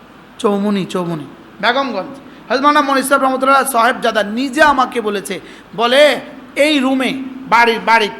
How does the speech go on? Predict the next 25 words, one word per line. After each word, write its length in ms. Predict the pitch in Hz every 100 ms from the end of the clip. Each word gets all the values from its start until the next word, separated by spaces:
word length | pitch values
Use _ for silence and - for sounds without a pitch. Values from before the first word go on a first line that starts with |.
| - - - - -
আমারতুরের 420 | 233 262 262 247
পেছনে 300 | 240 240 262
বাড়ি, 200 | 233 165 - - - - - - -
আমারতুরের 520 | 202 247 202 240 339 - - - - - -
পেছনে 360 | 262 226 294 269
বাড়ি।" 240 | 226 180 - - -
বলতেছে, 580 | 208 240 262 302 262 - - -
"আব্বার 400 | 226 214 226 247
ইন্তেকালের 500 | 254 240 247 247 247 240
পূর্ব 220 | 254 247
মুহূর্তে 520 | 247 262 247 285 - - -
আমরা 280 | - 240 294
ভাই 220 | 240 214
বোনরা 260 | 208 226 247
এই 160 | 240 220
কামরায় 340 | 202 180 190
ছিলাম, 320 | 190 175 151 - - - -
ঘরের 260 | 175 214 262
সামনে, 440 | - 220 190 175 143 - - -
এই 120 | 220
মসজিদের 420 | 214 247 - 269
সামনে 320 | 269 233 220 254
ছোট্ট 220 | - -
একটা 140 | 247 233
কামরা, 360 | 226 208 254